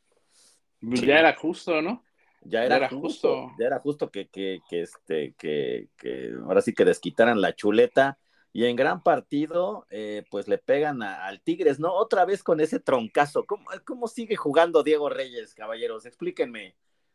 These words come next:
Speaker 2: ¿Por qué sigue jugando
Speaker 1: Por a-,
Speaker 2: ahí?
Speaker 1: por
Speaker 2: Y
Speaker 1: a-, por
Speaker 2: autogolazo
Speaker 1: algo se
Speaker 2: otra
Speaker 1: fue
Speaker 2: vez.
Speaker 1: al Tigres. Autogolazo de,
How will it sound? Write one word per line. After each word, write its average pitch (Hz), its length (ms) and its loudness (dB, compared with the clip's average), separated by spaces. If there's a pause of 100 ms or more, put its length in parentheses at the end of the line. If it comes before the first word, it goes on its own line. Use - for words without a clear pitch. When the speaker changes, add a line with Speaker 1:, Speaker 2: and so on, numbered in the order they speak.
(120)
Speaker 2:
¿Por 143 180 -6
qué 190 120 -8
sigue 180 220 -10
jugando 127 420 2
Speaker 1:
Por 117 80 4
a-, 110 60 2
Speaker 2:
ahí? 113 340 -6 (200)
Speaker 1:
por 123 180 6
Speaker 2:
Y - 40 8
Speaker 1:
a-, - 80 6
por 117 300 2
Speaker 2:
autogolazo 131 120 6
Speaker 1:
algo 147 200 2
se - 80 -6
Speaker 2:
otra 120 100 0
Speaker 1:
fue 131 80 0
Speaker 2:
vez. - 80 -6
Speaker 1:
al - 40 -20
Tigres. 123 440 -8 (240)
Autogolazo 113 800 -2
de, 107 280 -8